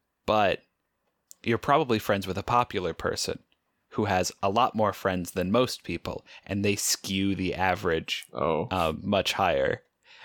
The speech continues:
Speaker 1: And so
Speaker 2: Okay. So you're probably
Speaker 1: Yeah.
Speaker 2: not a popular person, but you're probably friends with a popular person.
Speaker 1: And that popular person has more friends th-,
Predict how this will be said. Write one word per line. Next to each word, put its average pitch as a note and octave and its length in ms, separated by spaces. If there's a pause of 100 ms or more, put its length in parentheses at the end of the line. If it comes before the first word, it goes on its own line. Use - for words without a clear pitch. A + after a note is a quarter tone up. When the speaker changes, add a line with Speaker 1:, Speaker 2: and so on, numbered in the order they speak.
Speaker 1:
And A2 220
so G2+ 380
Speaker 2:
Okay. F#2 160 (100)
So - 240
you're E2+ 360
probably A2+ 380
Speaker 1:
Yeah. A2+ 80
Speaker 2:
not F#2+ 120
a E2+ 60
popular - 460
person, - 540 (320)
but - 120
you're - 100
probably G2+ 220
friends A2+ 380
with F#2+ 140
a E2 40
popular D2 460
person. - 520 (760)
Speaker 1:
And G2+ 180
that G2+ 220
popular G2 440
person - 500 (520)
has F#2+ 280
more F#2 140
friends F2+ 340
th-, - 160